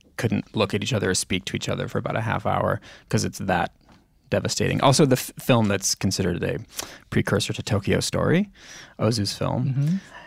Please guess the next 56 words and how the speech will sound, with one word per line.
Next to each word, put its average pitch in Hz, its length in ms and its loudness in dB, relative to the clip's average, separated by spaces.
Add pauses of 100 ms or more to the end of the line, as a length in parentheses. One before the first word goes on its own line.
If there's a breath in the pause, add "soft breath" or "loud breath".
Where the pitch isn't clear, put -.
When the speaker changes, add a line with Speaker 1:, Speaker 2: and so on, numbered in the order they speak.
(300 loud breath)
Speaker 2:
I 139 40 -2
can't 190 220 2
think 190 160 4
of, 170 60 0 (320)
nothing 160 440 6
<laughs> - 760 4
is 233 160 4
coming 190 220 4
Speaker 1:
Dennis 170 300 6
Speaker 2:
to 160 60 6
Speaker 1:
is 156 100 6
Speaker 2:
mind 139 100 6
Speaker 1:
heartless. - 540 2
Speaker 2:
as, 160 180 2
no. 170 180 6 (320 loud breath)
Okay, 190 220 6
I 170 140 4
have 233 160 6
to - 40 4
s-, 208 140 2
I, 175 180 2
I 175 140 6
think 294 200 4
the 269 60 -4
film 202 200 6
that's 156 180 4
mi-, 147 200 2
that's 139 280 0
come 139 220 4
closest 131 520 0
for 143 80 2
me, 127 140 2
actually, 123 280 0
I'm 120 100 0
just, 123 140 -4
as 120 140 2
I'm 117 80 2
looking 120 220 0
through 123 120 0
the 117 60 0
brochure, 120 440 2
is, - 240 -2 (100)
uh, 123 180 2
that, 131 260 2
that 131 220 2
I, 120 240 2 (1200 loud breath)
is - 120 -4
coming 131 240 4
to 123 80 2
mind, 117 280 4
at 120 60 -2
least 113 200 -2
now, 107 160 2
is 104 100 0
Secret 113 260 -2
Sunshine, 110 560 -4